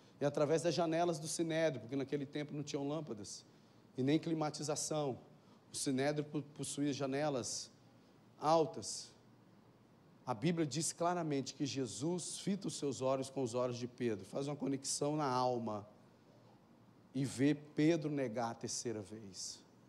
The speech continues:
o que estava pronto. E a Bíblia diz que ele sai e chora amargamente.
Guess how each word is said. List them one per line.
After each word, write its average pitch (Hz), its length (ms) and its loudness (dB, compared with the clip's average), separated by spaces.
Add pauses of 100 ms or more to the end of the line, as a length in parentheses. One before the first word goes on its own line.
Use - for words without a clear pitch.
(120)
o 123 120 -4
que - 80 -8
estava 104 340 -6
pronto. 107 500 -12 (1120)
E 117 60 -4
a 120 60 0
Bíblia 123 240 -2
diz 123 120 -6
que - 100 -4
ele 120 120 0
sai 147 440 0
e - 160 -4
chora 170 440 4 (400)
amargamente. 143 1120 -2